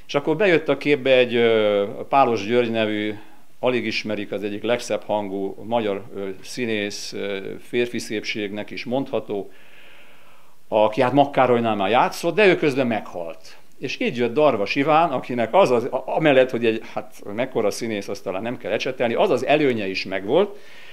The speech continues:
hogy ő bizony ugyanúgy ült ott, abban a börtönben, vagy ne-, nem abban, bocsánat, mert a Déri az Vácott, meg Márian Osztrán ül, Darvas Iván meg a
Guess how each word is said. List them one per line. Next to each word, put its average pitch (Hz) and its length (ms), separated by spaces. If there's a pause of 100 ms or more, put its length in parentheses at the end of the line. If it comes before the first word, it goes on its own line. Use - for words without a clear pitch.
(220)
hogy - 200
ő 311 280
bizony 190 720
ugyanúgy 160 560
ült 196 680
ott, - 600 (100)
abban 127 400
a 95 220
börtönben, 139 460
vagy 113 120
ne-, 143 100
nem 147 180
abban, 110 280
bocsánat, 131 540
mert 107 160
a 98 420
Déri 110 300
az 92 220
Vácott, 123 420
meg 92 120
Márian 127 320
Osztrán 131 380
ül, 117 100
Darvas 104 380
Iván 98 240
meg 95 180
a 95 140